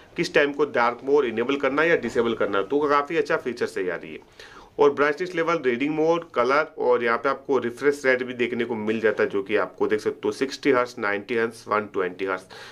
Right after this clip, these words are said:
तीनों इसमें आपको देखने को मिलता है। यहाँ पे आप सिक्सटी हर्ट्ज पे करोगे तो मतलब थोड़ा सा तो यार मुझे फर्क लगता है कि जैसे सिक्सटी हर्ट्ज आप नाइंटी हर्ट्ज या करते हो तो थोड़ा सा डिस्प्ले में थोड़ी सी स्मूथनेस लगती है। कोई कहते हैं कि काम नहीं करती है इस तरह से, मतलब तो थोड़ा सा तो यार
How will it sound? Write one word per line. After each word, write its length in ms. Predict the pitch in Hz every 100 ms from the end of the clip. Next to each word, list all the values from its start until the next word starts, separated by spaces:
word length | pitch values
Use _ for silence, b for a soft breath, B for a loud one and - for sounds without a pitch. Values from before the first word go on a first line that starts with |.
| B
तीनों 200 | 131 139 151
इसमें 220 | 143 143
आपको 240 | 131 143
देखने 300 | 117 117 127
को 100 | 127
मिलता 440 | 110 110 127 135 135
है। 200 | 139 139
यहाँ 160 | 110 98
पे 120 | 110
आप 120 | 104
सिक्सटी 340 | - 131 - 139
हर्ट्ज 180 | 131 -
पे 120 | 135
करोगे 400 | 131 113 113 127 127 B B -
तो 60 |
मतलब 220 | 240 240 226
थोड़ा 200 | 151 220
सा 120 | 226
तो 120 | 226
यार 120 | 233 208
मुझे 200 | 190 190
फर्क 280 | - 175 151
लगता 280 | 113 -
है 60 | 131
कि 100 | 135
जैसे 200 | 131 143
सिक्सटी 340 | 147 156 - 175
हर्ट्ज 220 | 165 165
आप 180 | 156 151
नाइंटी 320 | 131 131 151
हर्ट्ज 260 | 143 139 143
या 100 | 151 - B B -
करते 260 | 180 214 202
हो 80 |
तो 100 | 196
थोड़ा 200 | 190 175 175
सा 180 | 185 175
डिस्प्ले 300 | 147 - 170
में 80 | 170
थोड़ी 280 | - 202 226
सी 180 | 214 180
स्मूथनेस 480 | 165 165 160 165 -
लगती 380 | 127 120 170 151
है। 120 | 156 B B B -
कोई 140 | 170
कहते 360 | 175 151 151 170
हैं 100 | 160
कि 100 | 151
काम 300 | 139 113 120
नहीं 180 | 113 117
करती 420 | - 117 113 120 120
है 80 | 110
इस 140 | -
तरह 100 | 113
से, 140 | 107 107
मतलब 280 | 104 107 -
तो 80 |
थोड़ा 200 | - 143
सा 140 | 160 -
तो 120 | 165
यार 220 | 156 147